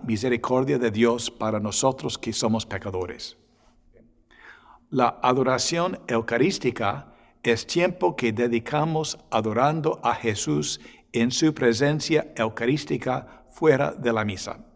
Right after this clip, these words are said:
Esto es algo en lo que incluso aquellos que no pueden recibir la comunión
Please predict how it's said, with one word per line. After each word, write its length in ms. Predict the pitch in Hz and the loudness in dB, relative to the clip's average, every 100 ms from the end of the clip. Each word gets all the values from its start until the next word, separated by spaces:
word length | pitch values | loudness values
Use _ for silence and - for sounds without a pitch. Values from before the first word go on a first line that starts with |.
| _ _ _ _ _ - - - - - | _ _ _ _ _ -20 -20 -20 -10 0
Esto 340 | 131 143 156 | 2 2 0
es 160 | 120 - | -2 2
algo 420 | 120 156 143 120 | 4 4 2 0
en 120 | 120 | 2
lo 200 | 123 135 | 4 2
que 220 | 139 123 - | 0 -2 -2
incluso 720 | 123 117 147 185 - 147 - - | -4 -2 2 2 2 2 0 -4
aquellos 720 | 110 - 156 147 - - - - - - | -4 0 2 2 0 0 -8 -16 -20 -10
que 140 | - 120 | -2 2
no 280 | 135 165 - | 4 2 4
pueden 440 | 151 147 156 143 | 6 6 4 0
recibir 440 | 127 - 117 147 | -2 -2 2 4
la 180 | 131 110 | 4 2
comunión 680 | - 117 110 147 175 160 | 0 0 2 0 -2 -4